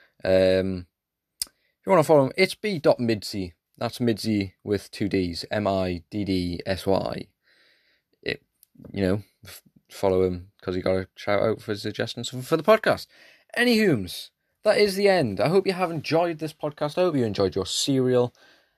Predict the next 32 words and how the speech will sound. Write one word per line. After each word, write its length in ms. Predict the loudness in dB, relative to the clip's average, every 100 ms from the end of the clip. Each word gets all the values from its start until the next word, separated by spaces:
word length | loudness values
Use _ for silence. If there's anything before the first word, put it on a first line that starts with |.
| -4
Uh, 320 | 2 4 2 0
if 180 | -4
you 100 | -4
agree 280 | -4 -2 -2
or 100 | -2
disagree 540 | -4 -4 -2 2 2 2
on 140 | -2 -2
anything 380 | -2 -2 -4 -6
that's 180 | -8 -8
been 140 | -12
said 180 | -8 -4
in 80 | -4
this 120 | -6
podcast, 520 | -6 -8 -4 -4 2
hit 140 | 2 4
me 100 | 2
up 120 | 2
on 140 | 0
a 40 | -2
social 360 | -2 -2 -4
media. 480 | -6 -4 -4 -4 -8 -14 _ -12
You 100 | -6
can 160 | -6 -6 -2
at 160 | -2
me 120 | 0 0
on 140 | -2
Twitter, 380 | -4 -4 -4 -10 _
which 180 | -12 -8
is 80 | -8 -6
at 180 | -6 -2
Logan 360 | -2 -2 -4 -2
Gary 400 | -2 -4 -8